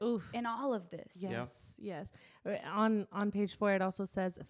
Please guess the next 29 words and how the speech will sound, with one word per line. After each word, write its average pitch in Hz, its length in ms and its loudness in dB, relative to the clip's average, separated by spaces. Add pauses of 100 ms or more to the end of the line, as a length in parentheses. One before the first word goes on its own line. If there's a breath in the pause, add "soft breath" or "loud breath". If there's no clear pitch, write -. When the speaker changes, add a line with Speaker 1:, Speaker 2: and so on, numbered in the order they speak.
(120)
Speaker 1:
"Faith 226 320 6
isn't 202 400 2
optional 185 540 2
in 175 160 2
this 208 140 0
Speaker 2:
Mm. 196 140 -2
Speaker 1:
case. - 380 -10 (280 soft breath)
We 233 120 8
must 214 300 6
trust 214 400 -2
God 208 340 2 (320 soft breath)
like 202 260 2
our 202 320 2
life 190 460 0 (100)
depends 196 600 2
on 185 200 2
it 180 120 -4
because 196 360 0
it 175 140 0
does." 190 480 0
Speaker 2:
Mm. 202 300 -4
Speaker 1:
And 233 140 6
it 240 160 4
literally 226 640 8
does. 190 300 6
He 233 340 -2
gave 202 240 4
us 180 180 -2
breath. 175 260 -4